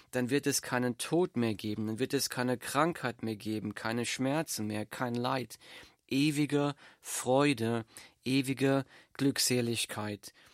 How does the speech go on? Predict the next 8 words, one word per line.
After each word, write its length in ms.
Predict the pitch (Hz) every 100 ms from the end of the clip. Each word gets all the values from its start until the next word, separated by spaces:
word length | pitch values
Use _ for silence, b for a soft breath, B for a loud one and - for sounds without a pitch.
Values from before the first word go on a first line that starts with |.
| b b
in 160 | - 117
der 120 | 120
Herrlichkeit, 680 | 113 123 123 117 - 104 98
in 120 | 98
der 160 | 104 107
Gegenwart 760 | 104 127 135 131 113 117 120 -
unseres 460 | 113 101 104 -
wunderbaren 800 | 107 127 123 110 110 107 104 107